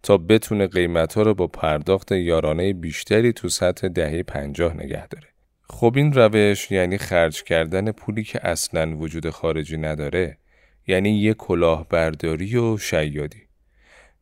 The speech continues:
وقتی برای چند دهه ادامه پیدا بکنه این وضع، یعنی ورشکستگی کامل و فروپاشی.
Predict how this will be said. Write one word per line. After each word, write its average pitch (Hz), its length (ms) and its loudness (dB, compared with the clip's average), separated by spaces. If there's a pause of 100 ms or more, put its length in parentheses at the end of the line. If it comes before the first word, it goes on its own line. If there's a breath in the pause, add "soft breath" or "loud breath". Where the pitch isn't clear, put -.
وقتی 127 460 4
برای 110 440 4
چند 110 480 0
دهه 78 340 0 (220)
ادامه 101 440 4
پیدا 80 300 0
بکنه 76 340 -4
این 71 160 -6
وضع، 107 400 2 (360 soft breath)
یعنی 92 320 2
ورشکستگی 85 1160 0
کامل 87 640 0
و 143 120 2
فروپاشی. - 680 -8